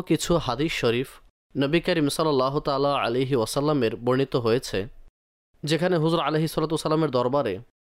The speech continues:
সাহাবায়ে কিরাম আলাইহিমুর রিদওয়ান শের পাঠ করেছেন, আর হুজুর আলাইহিস সালাতু ওয়াস সালাম তা নিয়ে আলোচনা করেছেন। যে কথা বলেছেন, ইনশাআল্লাহ তাবারক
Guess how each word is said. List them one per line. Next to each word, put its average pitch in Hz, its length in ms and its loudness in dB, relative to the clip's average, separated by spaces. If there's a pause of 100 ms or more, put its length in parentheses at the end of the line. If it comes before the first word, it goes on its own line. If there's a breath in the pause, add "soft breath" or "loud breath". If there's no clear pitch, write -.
(420 soft breath)
সাহাবায়ে 165 440 -2
কিরাম 147 340 0
আলাইহিমুর 143 460 2
রিদওয়ান 127 340 2
শের 135 260 -2
পাঠ 131 320 -4
করেছেন, 113 460 -4 (520)
আর 139 180 0
হুজুর 147 260 0
আলাইহিস 143 340 0
সালাতু 151 220 0
ওয়াস - 100 -2
সালাম 139 200 0
তা 123 180 -2
নিয়ে 127 180 2
আলোচনা 107 280 -2
করেছেন। 90 400 -6 (340)
যে 143 260 2
কথা 151 240 -2
বলেছেন, 127 520 2
ইনশাআল্লাহ 131 440 0
তাবারক 127 300 0